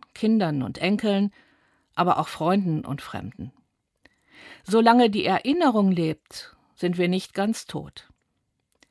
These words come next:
Was noch erzählt werden muss, heißt das jüngste Buch von Hans Bartosch. Er ist Krankenhausseelsorger und die Menschen, die er zu Wort kommen lässt, sie haben es geschätzt, dass einer ihre Geschichte hören wollte,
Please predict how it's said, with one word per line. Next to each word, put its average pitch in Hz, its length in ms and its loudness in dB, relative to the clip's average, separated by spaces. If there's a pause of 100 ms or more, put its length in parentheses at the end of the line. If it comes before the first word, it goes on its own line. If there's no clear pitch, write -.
(440)
Was 185 200 2
noch 190 180 4
erzählt 233 580 -2
werden 160 260 0
muss, 156 220 -2
heißt 170 200 -4
das 165 140 -6
jüngste 185 360 -2
Buch 190 180 0
von 175 240 -4
Hans 170 220 -6
Bartosch. 151 600 -4 (680)
Er 208 160 2
ist - 120 -10
Krankenhausseelsorger 175 1120 0
und 165 300 -6
die 185 80 2
Menschen, 254 460 4
die 208 200 -4
er 269 180 0
zu 240 180 -2
Wort 196 260 2
kommen 175 320 0
lässt, 190 420 -6 (600)
sie 180 180 -4
haben 175 240 0
es - 140 -8
geschätzt, - 760 -10 (280)
dass - 180 -8
einer 185 420 0
ihre 185 260 -2
Geschichte 185 680 -6
hören 165 460 -2
wollte, 120 440 -10